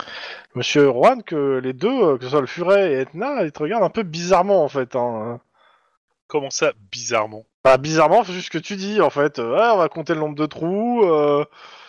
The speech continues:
Speaker 1: ah, et c'était un petit peu un extraterrestre, là, à ce niveau-là, hein, pour eux.
Speaker 2: Oui, mais bon, je leur explique que c'est, euh, le moyen de décompresser une fois qu'on s'est fait trouer, euh, par des espèces de skins, euh, absolument violents et tout et tout.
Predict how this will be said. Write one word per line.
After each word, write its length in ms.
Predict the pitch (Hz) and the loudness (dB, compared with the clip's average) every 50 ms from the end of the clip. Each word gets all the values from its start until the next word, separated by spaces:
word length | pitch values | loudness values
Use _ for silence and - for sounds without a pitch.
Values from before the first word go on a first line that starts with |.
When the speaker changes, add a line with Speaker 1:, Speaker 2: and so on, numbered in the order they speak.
| - - - _ _ - | -20 -20 -20 _ _ -4
Speaker 1:
ah, 100 | 131 131 127 | -2 0 0
et 560 | 127 131 127 127 127 127 127 127 123 120 117 | 0 0 0 -2 -2 -2 -2 -2 -2 -4 -6
c'était 280 | 113 113 - - 131 | -10 -14 -6 0 4
un 100 | 131 143 147 | 4 4 4
petit 240 | 139 _ - - 156 | 2 _ -14 -10 -4
peu 160 | 226 277 262 | 2 4 4
un 60 | 202 | 4
extraterrestre, 600 | 185 175 - 196 185 - 220 226 220 190 - - | 4 0 0 -2 -2 0 2 2 2 2 0 -2
là, 80 | 165 147 | -4 -4
à 40 | 143 | -4
ce 80 | 139 147 | -6 -8
niveau-là, 300 | 143 135 135 131 127 120 | -8 -4 -2 0 0 0
hein, 220 | 113 113 113 113 | 0 -2 -4 -6
pour 220 | 117 123 117 110 107 | -6 -8 -8 -6 -6
eux. 120 | 104 101 151 | -6 -8 -8
Speaker 2:
Oui, 160 | 156 160 175 175 - - - - | -4 0 2 2 2 2 0 -4
mais 160 | - 143 139 | -4 -6 -6
bon, 260 | 139 151 151 147 147 | -6 -8 -8 -8 -8
je 100 | 139 135 | -6 -2
leur 140 | 139 139 139 | 0 0 0
explique 340 | 127 - - - 175 - - | 0 -4 -8 -12 -12 -14 -10
que 120 | - 135 | -10 -10
c'est, 240 | 127 - - 143 135 | -8 -8 -8 -8 -6
euh, 560 | 127 123 123 120 117 117 120 120 120 120 120 120 | -6 -6 -6 -6 -6 -6 -6 -6 -8 -8 -8 -8
le 100 | 123 123 | -10 -10
moyen 260 | 127 135 139 147 151 | -6 -4 -4 -4 -4
de 60 | 147 | -6
décompresser 640 | 131 135 139 - 160 147 - - 143 139 - - 165 156 | -8 -14 -12 -10 -10 -8 -6 -4 -4 -4 -4 -4 -4 -4
une 160 | 151 143 135 | -4 -4 -6
fois 160 | - 147 131 | -6 -8 -8
qu'on 160 | _ - 139 | _ -10 -12
s'est 180 | - - 135 120 | -8 -8 -6 -4
fait 140 | - 131 - | -4 -6 -6
trouer, 500 | - - - 135 131 131 135 135 135 127 | -8 -14 -10 -6 -4 -2 -2 -2 -4 -4
euh, 300 | 120 117 113 113 117 117 | -4 -4 -6 -6 -8 -8
par 220 | - 123 117 117 | -6 -4 -4 -4
des 80 | 117 120 | -4 -6
espèces 320 | 123 123 - 139 135 127 123 | -8 -8 -6 -6 -6 -6 -6
de 140 | 120 117 117 | -8 -6 -6
skins, 440 | - - - - 131 127 123 120 | -6 -6 -8 -12 -18 -18 -16 -12
euh, 640 | 113 107 104 104 104 107 107 110 107 107 107 107 104 104 | -12 -10 -10 -10 -10 -10 -12 -12 -14 -14 -12 -10 -10 -10
absolument 420 | - - - 113 113 113 117 117 | -8 -8 -8 -8 -6 -6 -8 -8
violents 400 | 113 110 117 110 110 113 120 120 | -8 -8 -8 -8 -6 -6 -6 -6
et 60 | 110 107 | -8 -8
tout 180 | - - 117 | -10 -14 -14
et 40 | 117 | -16
tout. 140 | - - | -16 -18